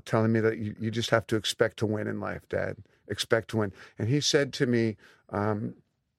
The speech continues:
when the Giants were, had started that final drive before the Manningham catch, he looked at me, and, you know, and for anyone that was at that Super Bowl, people are like, "Oh, that must have been fun." Well, there's nothing fun about, you know, it's,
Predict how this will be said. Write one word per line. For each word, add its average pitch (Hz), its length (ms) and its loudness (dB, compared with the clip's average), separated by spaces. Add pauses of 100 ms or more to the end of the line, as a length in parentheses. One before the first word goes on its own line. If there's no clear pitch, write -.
(180)
when 123 200 2
the 123 100 2
Giants 123 500 2
were, 123 200 4
had 113 180 0
started 123 360 4
that 110 160 4
final 117 320 4
drive 120 600 4 (300)
before 143 300 2
the 139 80 2
Manningham 117 400 0
catch, 110 260 -2
he 123 60 0
looked 127 220 0
at 120 100 0
me, 113 300 4 (380)
and, 123 260 4
you 143 100 4
know, 131 60 0
and 143 220 2
for - 100 4
anyone 233 260 2
that 165 80 2
was 120 140 -2
at - 180 -2
that 123 140 2
Super 139 300 0
Bowl, 113 160 4
people 135 260 0
are 120 40 2
like, - 80 -4
"Oh, 123 80 6
that 123 160 4
must 127 180 -2
have 120 120 0
been 107 160 2
fun." 107 460 -6 (320)
Well, 147 120 2
there's 180 160 2
nothing 139 420 2
fun 123 340 2
about, 110 360 2
you 117 100 2
know, 110 80 0
it's, 113 280 -4